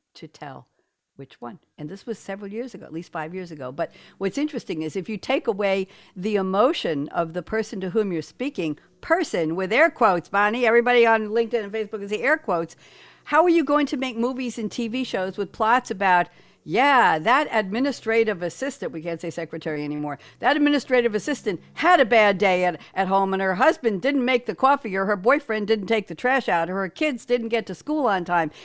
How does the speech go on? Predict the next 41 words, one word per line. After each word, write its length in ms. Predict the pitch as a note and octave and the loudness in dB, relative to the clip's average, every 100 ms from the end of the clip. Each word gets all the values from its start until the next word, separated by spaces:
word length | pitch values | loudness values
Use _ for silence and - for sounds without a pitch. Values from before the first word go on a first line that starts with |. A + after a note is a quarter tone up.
| - | -12
and 160 | - E3 | -4 -2
now 200 | G3 A#3+ | 2 2
we 160 | G#3 G#3 | 0 -6
see 240 | A#3 F#3+ | -6 -4
an 100 | E3+ | -2
in 200 | A#3 B3 | -2 -4
to 80 | F3+ | -4
get 160 | F3 G#3 | -6 -6
into 220 | A3+ F#3+ | -4 -4
her 220 | G#3+ G#3 | -2 0
and 160 | D#3 C#3+ | -2 -2
bring 160 | A3+ | -2
her 100 | G3 | -2
flowers 500 | - F#3+ G#3+ A3 F3+ | -8 -2 0 0 0
and 100 | E3+ | -4
a 40 | C#3+ | -2
box 360 | G3 G3 - | -2 -2 -2
of 100 | - | -10
candy 420 | - C#4 D#4+ A#3 - - - | -4 0 2 2 -2 -12 -8
and 140 | F#3+ | -6
she's 240 | - D4+ A#3+ | 0 -2 2
gonna 200 | A3+ G#3+ | 0 0
give 200 | A#3 G#3 | -4 -2
you 80 | |
the 120 | F#3+ F3+ | -4 -2
key 220 | - E4 | -2 -2
to 80 | G#3 | 0
the 140 | F3 | -2
vault. 400 | D3 D4+ F4 - | 0 4 4 2
It's 160 | A3 - | -4 -4
gonna 260 | F4 E4 | -4 -4
be 140 | C4+ C#4 | -4 -2
the 140 | A4 | -2
secret 440 | - G#4+ F#4+ C#4+ - - | 0 -4 -2 -4 -4 -12
for 200 | - G#4 | 2 2
exploding 640 | G4 - - A4 G4+ G4 F#4+ | 2 -4 -8 -2 -2 -2 -4
the 120 | F#4+ | -4
world 420 | F#4 G#4 G#4 G4+ F#4+ | -4 -4 -2 -2 -6
from 120 | F#4+ | -8
this 200 | F#4+ G4 | -8 -8
megalo-," 720 | G#4 G#4+ A4 G#4+ G4 F#4+ F#4 | -10 -10 -2 0 0 0 -2